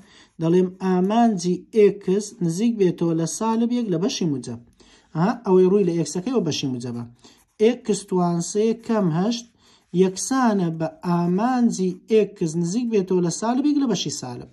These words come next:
ئەوەی سەرەوە بەشی سالبە. واتە ئێکس توان دوو کۆ ئەی. وەرە کاکە، چ بکە؟ لە شوێنی هەر ئێکسەکی سالب یەکی دابنێ. سالب یەک توان سێ کەم هەشت یەکسانە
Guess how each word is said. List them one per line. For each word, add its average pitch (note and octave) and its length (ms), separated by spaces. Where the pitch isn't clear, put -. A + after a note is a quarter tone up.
ئەوەی G#3+ 340
سەرەوە A#3 260
بەشی B3+ 260
سالبە. A#2+ 320
واتە D3+ 320
ئێکس G#3+ 480
توان D#3 400
دوو A#3+ 220
کۆ G3+ 200
ئەی. D3+ 180
وەرە B3 280
کاکە، A#3+ 340
چ - 100
بکە؟ G#3 300
لە F3 180
شوێنی A#3 500
هەر C#4+ 160
ئێکسەکی A3 420
سالب D3+ 360
یەکی A#2+ 200
دابنێ. A#2+ 320
سالب F3 600
یەک C3 300
توان G#3+ 400
سێ B3 280
کەم G3 340
هەشت G3 400
یەکسانە E3+ 720